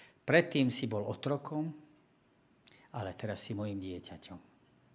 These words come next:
Ak zaujmeš správny vzťah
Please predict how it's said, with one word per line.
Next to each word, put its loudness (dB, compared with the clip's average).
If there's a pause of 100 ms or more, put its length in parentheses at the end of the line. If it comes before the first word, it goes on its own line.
(1120)
Ak -2
zaujmeš 2
správny 0
vzťah -2